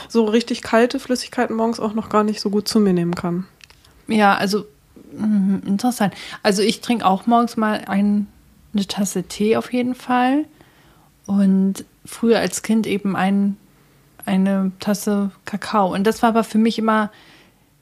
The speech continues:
Speaker 2: das war manchmal schon zu viel. Und dann war ich schon so, „Boah, nee, kann ich grad nicht.“ Und dann war, also ich glaub, vielleicht konnte ich auch irgendwas davon nicht ab oder so und weiß ich nicht.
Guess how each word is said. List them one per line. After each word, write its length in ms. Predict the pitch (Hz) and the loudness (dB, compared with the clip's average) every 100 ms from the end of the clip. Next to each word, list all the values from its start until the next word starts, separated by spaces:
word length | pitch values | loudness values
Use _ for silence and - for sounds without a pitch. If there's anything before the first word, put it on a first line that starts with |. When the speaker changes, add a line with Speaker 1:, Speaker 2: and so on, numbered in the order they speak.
| _ _ _ _ | _ _ _ _
Speaker 2:
das 160 | - 247 | -2 2
war 100 | 233 | 4
manchmal 240 | 233 226 | 4 2
schon 200 | 214 226 | 2 2
zu 140 | - | 0
viel. 580 | 202 - 262 262 214 226 | -2 2 4 6 6 4
Und 140 | - 202 | 2 0
dann 180 | 202 | 2
war 100 | 214 | 2
ich 80 | 208 | 0
schon 200 | - 202 | 2 2
so, 140 | 196 190 | 2 0
„Boah, 340 | 185 170 147 - - _ _ | -2 -6 -6 -14 -20 _ _
nee, 320 | 202 185 180 170 _ - - _ _ _ - | -2 0 -2 -4 _ -20 -20 _ _ _ -4
kann 220 | 202 196 | 2 2
ich 120 | 185 | 2
grad 260 | - 185 185 | 0 -2 -2
nicht.“ 200 | 190 - | -6 -4
Und 120 | 196 | 0
dann 220 | 202 185 | 0 2
war, 260 | 196 196 - | 2 2 2
also 160 | 190 | 0
ich 140 | 202 - | -2 2
glaub, 240 | 214 208 | 2 2
vielleicht 180 | - 170 | -2 -6
konnte 220 | - 196 | -2 -2
ich 100 | - | -2
auch 60 | 170 | -4
irgendwas 300 | 185 190 180 | 0 0 0
davon 320 | 202 180 185 | 0 0 0
nicht 240 | 175 165 - | 0 -2 -2
ab 200 | 233 - | -2 0
oder 280 | 202 202 196 | -2 0 0
so 320 | 208 208 180 | 2 4 2
und 260 | 185 180 - - - _ - | 0 -4 -6 -16 -20 _ -10
weiß 180 | 185 185 | -4 -2
ich 100 | 190 | 0
nicht. 320 | 185 185 - | -2 -4 -10